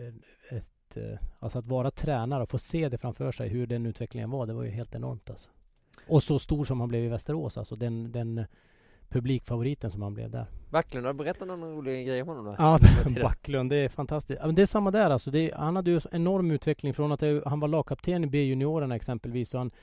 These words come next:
Speaker 1: drev laget med allt vad det innebär, och han har ju ett, alltså ett driv i sitt, i sin åkning som är, eh, alltså unik, alltså med att ta upp pucken i banan.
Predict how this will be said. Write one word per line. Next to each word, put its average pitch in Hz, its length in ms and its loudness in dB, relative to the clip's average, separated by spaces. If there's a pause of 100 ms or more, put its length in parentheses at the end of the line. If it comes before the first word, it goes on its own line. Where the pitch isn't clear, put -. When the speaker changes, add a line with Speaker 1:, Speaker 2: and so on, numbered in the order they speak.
(260)
Speaker 1:
drev 139 260 2
laget 143 360 2
med 131 120 -2
allt 127 140 -4
vad 131 80 0
det 143 60 2
innebär, 117 420 0
och 113 60 0
han 123 100 -2
har 127 80 0
ju 127 100 0
ett, - 240 -8 (400)
alltså 135 160 0
ett 123 140 -6
driv 160 400 2
i 135 120 2
sitt, - 300 -6
i 139 80 -6
sin 139 200 0
åkning 143 400 -2
som 120 200 -2
är, 113 220 -2 (480)
eh, - 420 -12 (160)
alltså 135 260 -6
unik, 127 480 -2
alltså 110 200 -8
med 120 160 -2
att - 80 -6
ta 127 100 -2
upp 123 120 -4
pucken - 340 -4
i 120 60 -2
banan. 113 440 -4